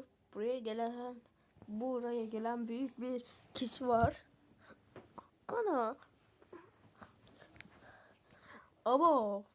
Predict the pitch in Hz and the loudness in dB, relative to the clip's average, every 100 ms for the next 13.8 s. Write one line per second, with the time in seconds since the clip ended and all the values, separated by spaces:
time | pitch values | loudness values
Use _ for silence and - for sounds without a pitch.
0 | _ - 254 277 247 269 247 - - 240 | _ -8 -2 0 2 0 -2 -10 -8 -8
1 | 254 254 262 285 285 285 285 277 254 247 | -8 -6 -4 -2 -2 -4 -2 -4 -4 -4
2 | 277 285 277 269 277 285 - - _ _ | -2 -2 -2 -2 -6 -8 -20 -20 _ _
3 | _ - 220 208 165 180 233 _ _ _ | _ -2 2 2 0 -2 -4 _ _ _
4 | _ _ _ _ 190 190 196 _ _ _ | _ _ _ _ -2 -2 -4 _ _ _
5 | _ - 247 277 233 214 233 - _ _ | _ -6 -2 0 -2 -6 -10 -18 _ _
6 | _ _ _ _ _ _ _ _ _ _ | _ _ _ _ _ _ _ _ _ _
7 | - 220 285 415 427 302 214 214 233 381 | -8 -4 -2 -2 0 0 0 -2 -4 -6
8 | - _ _ _ _ _ _ _ _ _ | -12 _ _ _ _ _ _ _ _ _
9 | - 240 254 - 196 202 208 _ _ - | -8 -2 -2 -2 -4 -6 -8 _ _ 2
10 | - 427 415 370 - 359 330 320 277 - | 8 10 10 8 10 12 12 10 6 6
11 | - 320 294 330 330 311 311 302 302 302 | 10 12 12 12 12 12 12 10 6 4
12 | 247 240 - 370 370 359 339 - - - | 4 0 8 10 12 12 12 12 -8 -20
13 | _ _ - 349 381 359 349 | _ _ -8 -4 -2 2 0